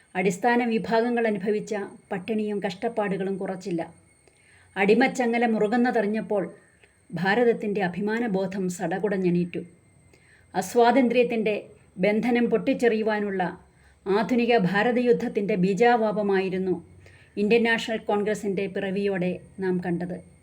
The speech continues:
അന്ന് ആ പ്രസ്ഥാനത്തിൻ്റെ ഗതി നിയന്ത്രിക്കുവാൻ തലമുതിർന്ന ബുദ്ധിജീവികളും പ്രതിഭാശാലികളും ആദർശധീരരും ഉണ്ടായിരുന്നു എന്നത് ഭാരതത്തിൻ്റെ ഭാഗ്യം.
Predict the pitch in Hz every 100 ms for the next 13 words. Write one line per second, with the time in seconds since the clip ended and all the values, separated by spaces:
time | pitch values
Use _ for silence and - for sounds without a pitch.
0 | _ _ - - - - 185 202 214 -
1 | - - - - 196 220 233 220 233 240
2 | - 226 214 196 196 233 220 202 220 226
3 | 214 160 - - - _ _ 196 196 226
4 | 233 233 226 208 185 185 202 233 220 202
5 | 202 160 - - _ _ - 208 202 175
6 | 247 240 254 220 220 220 208 - - _
7 | _ _ 175 202 220 247 - 226 202 240
8 | 233 220 202 226 226 226 220 214 196 180
9 | 196 - - - - 170 190 202 202 185
10 | 190 175 170 180 170 160